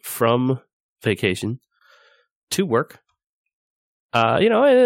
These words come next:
is already gonna be a downer 'cause, you know, I had this long series of days off. I got to have restful,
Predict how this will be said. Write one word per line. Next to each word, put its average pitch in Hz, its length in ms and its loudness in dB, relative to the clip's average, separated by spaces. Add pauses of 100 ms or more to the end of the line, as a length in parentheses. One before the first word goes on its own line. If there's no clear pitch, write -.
is 226 100 -2
already 170 340 2
gonna 117 180 2
be 107 140 2
a 98 40 0
downer 98 400 0
'cause, 127 160 -2
you 123 60 0
know, 117 160 2
I - 20 0
had 120 120 0
this 98 160 -4
long 110 440 0
series 107 400 0
of 98 80 -4
days 92 300 0
off. 139 400 0
I 92 200 0
got 90 200 -2
to 90 220 -2
have 87 320 -4
restful, 92 640 -2